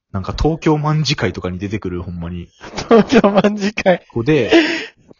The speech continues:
Speaker 2: 東京卍会。
Speaker 1: <laughs> そう。んで、でもラグビー始めてた。
Speaker 2: あー。
Speaker 1: そう、やっぱ、
Speaker 2: それ、いいやつだった？
Speaker 1: こっちのいいやつ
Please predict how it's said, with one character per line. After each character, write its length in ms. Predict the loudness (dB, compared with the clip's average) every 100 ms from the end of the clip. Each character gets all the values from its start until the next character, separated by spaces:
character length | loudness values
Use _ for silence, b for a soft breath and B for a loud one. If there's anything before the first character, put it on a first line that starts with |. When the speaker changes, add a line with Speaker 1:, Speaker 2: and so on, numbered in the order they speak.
| 0
Speaker 2:
東 240 | 2 2
京 340 | 0 0 -2 -6
卍 180 | -14 -8
会。 260 | -8 -6 -4 -2 -2 -4 -4 -8
Speaker 1:
<laughs> 680 | -12 -8 -4 -4 -6 -10 -16
そ 340 | -10 -8 -8
う。 60 | -6
ん 360 | -4 -2 0 0
で、 260 | 0 0
で 100 | -2
も 180 | -4 -4
ラ 140 | -4
グ 140 | -2 -2
ビ 320 | -4 -6 -10 _ _ _
ー 40 | _
始 280 | _ -12 -8
め 100 | -8
て 100 | -10
た。 120 | -14 -16 _ _ _ _ _ _
Speaker 2:
あ 20 | -10
ー。 680 | -6 -4 -4 -4 -6 -10
Speaker 1:
そ 120 | -8
う、 40 | -4
や 80 | -2
っ 40 |
ぱ、 220 | -2 -4 -6
Speaker 2:
そ 100 | -8
れ、 160 | -8 -12 _ _
い 100 | -6
い 40 | -4
や 100 | -2
つ 100 | -2
だ 80 |
っ 100 | -4
た？ 80 | -6
Speaker 1:
こ 40 | -20
っ 40 |
ち 20 | -20
の 60 | _ _ _ _
い 140 | -4 0
い 40 |
や 100 | 0
つ 240 | -2 -14